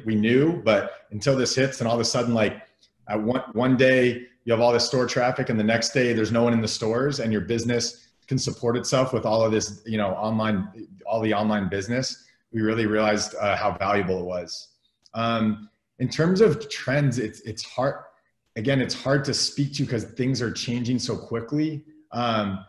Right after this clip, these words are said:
you know, obviously, I think it's obvious that we're very focused on digital right now. I think, um, for us, I keep telling our team, one of our main rocks is, uh, interacting and communicating and connecting with our consumer right now.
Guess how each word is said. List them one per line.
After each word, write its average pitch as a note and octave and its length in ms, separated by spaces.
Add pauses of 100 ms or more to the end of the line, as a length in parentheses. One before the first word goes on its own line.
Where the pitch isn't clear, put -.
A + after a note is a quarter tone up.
(100)
you C3 100
know, - 180
obviously, C3 640
I A#2 60
think B2+ 180
it's - 100
obvious A#2 460
that A2 280
we're A2 140
very A#2 480
focused A#2 380
on A2 160
digital G#2+ 320
right A#2+ 220
now. A#2+ 260
I A2 80
think, G#2+ 340 (320)
um, G#2 460 (380)
for A#2+ 140
us, - 540 (240)
I A#2+ 80
keep A#2+ 220
telling A#2+ 260
our A2+ 140 (340)
team, A#2 220
one A2+ 100
of A2 100
our A2 100
main A2 260
rocks G#2+ 400
is, G2+ 580 (600)
uh, G2+ 440
interacting A#2+ 640
and A2 140
communicating A2+ 640
and G#2 120
connecting G#2+ 560
with G#2 120
our G2+ 100
consumer G2 440
right E2+ 340
now. D#2+ 220